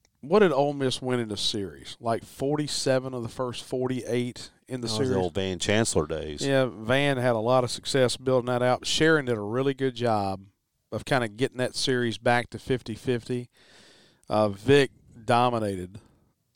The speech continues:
Speaker 1: Ole Miss. Um, and then, uh, you know, hey, last year we got beat twice. And now, you know, Yo has done a, a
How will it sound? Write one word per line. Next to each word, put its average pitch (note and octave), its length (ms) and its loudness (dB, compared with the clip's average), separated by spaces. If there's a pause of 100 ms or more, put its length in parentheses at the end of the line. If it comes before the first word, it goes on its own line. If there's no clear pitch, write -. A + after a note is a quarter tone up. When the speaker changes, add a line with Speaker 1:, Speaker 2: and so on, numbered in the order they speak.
Speaker 1:
Ole A#2 220 -2
Miss. G2 520 -10 (560)
Um, G2+ 600 -8 (580)
and B2+ 180 0
then, C3 380 2
uh, A#2 320 2 (800)
you G#3 100 -6
know, G#3 140 6
hey, F#3 180 6
last D#3+ 400 6
year F3 80 2
we D3+ 80 -2
got D3 160 4
beat D3 160 2
twice. D3 640 2 (400)
And A#2+ 160 -4
now, C3 460 2 (580)
you C3 100 -6
know, B2 60 0
Yo C#3 640 2 (120)
has A#2 200 -4
done B2+ 240 0
a, B2+ 260 -4
a A2+ 60 -8